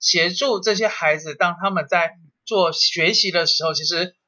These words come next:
老师跟他们二十四小时这样的观察跟学习，透过这些近-，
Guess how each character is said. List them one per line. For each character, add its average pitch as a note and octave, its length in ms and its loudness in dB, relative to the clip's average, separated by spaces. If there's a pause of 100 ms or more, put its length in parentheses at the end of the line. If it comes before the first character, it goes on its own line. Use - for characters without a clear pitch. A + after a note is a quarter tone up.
老 C#3 100 2
师 F#3+ 180 0
跟 G3 180 2
他 G3 140 2
们 E3 280 2
二 A3+ 100 4
十 F#3 120 -4
四 G#3+ 140 -4
小 D#3 220 2
时 C#3 100 -8
这 E3+ 60 2
样 E3 140 0
的 D3 240 2 (200)
观 G3 260 2
察 D#3+ 180 0
跟 D#3 200 -4
学 C#3 160 -4
习， A#2+ 280 -8 (300)
透 A3+ 100 -4
过 G#3+ 160 4
这 G3+ 140 -4
些 G#3 140 2
近-， G#3 260 0